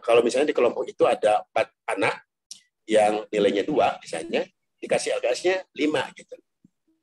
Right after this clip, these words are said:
Yang satu-satu itu, yang empat anak sesuai dengan kemampuan mereka, tidak nyontek ke yang pinter, nanti yang satu lagi hasil dari dari seluruh anak itu, gitu. Kalau di Jepang.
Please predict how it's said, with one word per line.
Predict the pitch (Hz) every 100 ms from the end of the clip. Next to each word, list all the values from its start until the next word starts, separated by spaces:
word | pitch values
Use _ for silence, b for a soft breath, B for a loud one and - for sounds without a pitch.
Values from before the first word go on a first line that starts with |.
| _ _ _ _ _ _ _ _ _ _ _ _ _ _ _ _ _
Yang | 135 151 -
satu-satu | 147 160 147 -
itu, | 123 - 143 175
yang | -
empat | - -
anak | 113 113 -
sesuai | - 120 120
dengan | 107 107
kemampuan | - 107 - 107
mereka, | 104 92 98 147 -
tidak | _ - 104
nyontek | 98 - 156 -
ke | 107
yang | 107
pinter, | 95 101 - - - _ _
nanti | 117 113 175 180
yang | 127 113 107 - _
satu | - 113
lagi | 117 170 151 208 - _
hasil | - 160 151 - 175
dari | 127 113 - _ _ - - 92
dari | - 87 95 139 180 - _
seluruh | _ - 131 117 107 175 -
anak | 139 135
itu, | 175 - - _ _ _ _
gitu. | - - 82 _ _
Kalau | 98 104
di | 107
Jepang. | 107 - 104